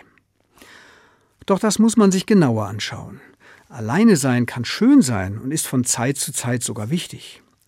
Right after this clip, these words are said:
wenn man es sich wünscht. Viele Menschen leben gerne allein in ihrer Wohnung, aber das heißt noch lange nicht, dass sie einsam sind. Sie leben nur nicht mit ihrer Familie oder ihren Freunden unter einem Dach.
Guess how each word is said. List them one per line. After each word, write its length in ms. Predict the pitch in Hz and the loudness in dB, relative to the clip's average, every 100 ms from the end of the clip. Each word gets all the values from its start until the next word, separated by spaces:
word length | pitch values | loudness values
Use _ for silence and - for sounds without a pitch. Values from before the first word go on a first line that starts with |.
| _ - - - _ _ | _ -20 -20 -20 _ _
wenn 160 | - 117 | -4 -2
man 120 | 123 | -2
es 120 | 127 | -2
sich 180 | 185 - | -4 -2
wünscht. 600 | 208 117 - - - - _ _ _ _ _ _ _ _ _ | 0 0 -4 -12 -14 -16 _ _ _ _ _ _ _ _ _
Viele 260 | - 127 170 | 2 4 4
Menschen 340 | 160 208 185 | 4 2 2
leben 320 | 139 170 160 | 4 4 2
gerne 400 | 175 240 247 131 | 2 4 4 2
allein 400 | 117 123 202 240 | 0 0 4 4
in 100 | 180 | 4
ihrer 300 | 143 120 113 | 2 0 -2
Wohnung, 440 | 123 180 196 180 - - | 0 4 4 4 0 -6
aber 120 | 123 | -4
das 220 | 127 - | -4 -4
heißt 260 | 135 165 - | -2 -2 -2
noch 160 | 117 | -4
lange 320 | 113 143 226 165 | -2 2 4 4
nicht, 460 | 123 - - - | 2 -2 -10 -10
dass 100 | 107 | -10
sie 140 | - - | -10 -10
einsam 440 | - 208 147 95 92 | -2 0 0 -4 -8
sind. 420 | 117 - - - _ _ - - _ | -10 -14 -20 -20 _ _ -20 -20 _
Sie 200 | - 170 | -2 2
leben 340 | 175 254 202 156 | 2 4 4 6
nur 180 | 180 | 6
nicht 200 | 190 185 | 6 4
mit 140 | 170 - | -2 0
ihrer 200 | 147 147 | -2 -2
Familie 600 | 139 131 139 156 180 - | -2 -2 0 0 0 0
oder 200 | 151 151 | -2 -2
ihren 240 | 143 123 | -2 -2
Freunden 560 | 123 - 110 107 98 131 | -4 -6 -6 -6 -4 -6
unter 220 | 123 131 | -6 -6
einem 240 | 117 127 | -4 -2
Dach. 340 | 160 160 - | -2 -4 -8